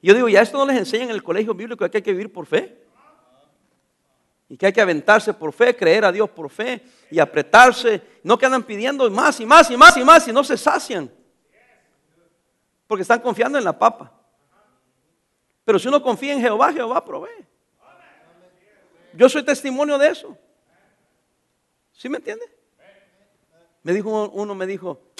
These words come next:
"Ah, mira, a los pastores les va bien. Yo creo que yo me voy a meter." Y yo dije, "Qué tonto, ¿no?"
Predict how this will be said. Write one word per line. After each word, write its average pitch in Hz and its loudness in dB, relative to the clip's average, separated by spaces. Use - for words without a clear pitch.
"Ah, - -20
mira, 190 -14
a - -14
los 202 -16
pastores 165 -14
les 190 -14
va 185 -16
bien. 262 -18
Yo 156 -12
creo 202 -14
que 220 -12
yo 214 -10
me 214 -16
voy 220 -14
a 226 -14
meter." 247 -18
Y 185 -20
yo 160 -6
dije, 185 -4
"Qué 190 -14
tonto, 247 -16
¿no?" 208 -20